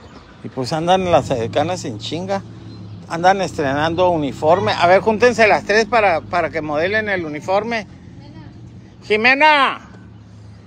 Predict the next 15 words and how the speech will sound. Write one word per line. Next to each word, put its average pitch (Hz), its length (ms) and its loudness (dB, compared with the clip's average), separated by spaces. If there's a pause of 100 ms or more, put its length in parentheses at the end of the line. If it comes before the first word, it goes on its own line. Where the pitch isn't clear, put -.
(240)
A 143 120 -4
ver, 190 140 2
modelen 226 480 2
el 202 160 -2
uniforme. 220 800 -2 (1600)
Voltéense, 196 800 0
den 175 240 -2
la 208 80 6
vuelta 202 380 2
así, 208 200 -2 (100)
despacito, 208 800 -6 (160)
para 143 100 0
el 156 40 0
otro 180 220 -2
lado. 220 440 4